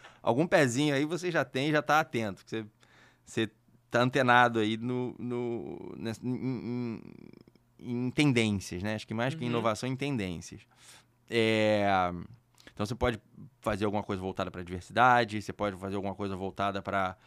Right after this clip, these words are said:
Speaker 1: é, pra, é, acesso, pra, enfim, apoio pra quem tem dificuldade de acesso à,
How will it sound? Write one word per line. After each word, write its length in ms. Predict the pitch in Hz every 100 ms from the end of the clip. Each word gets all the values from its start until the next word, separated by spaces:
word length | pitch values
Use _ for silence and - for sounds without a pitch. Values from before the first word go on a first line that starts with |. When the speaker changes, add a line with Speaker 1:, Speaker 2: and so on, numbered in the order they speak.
| - _
Speaker 1:
é, 800 | - 98 98 95 95 92 90 87 90 60 - -
pra, 560 | 98 95 90 90 90 85 -
é, 400 | - 80 55 50 -
acesso, 960 | 98 - - 113 120 117 - 117 107 98
pra, 340 | 90 85 87 - - - - -
enfim, 240 | 98 - - - - 107 - _ - - -
apoio 480 | 101 - 123 135 113
pra 180 | 101 95
quem 280 | - 98
tem 200 | 92 101
dificuldade 540 | 101 - 95 98 98 87
de 80 | 90
acesso 680 | 85 - 110 117 107 95
à, 440 | 90 90 92 -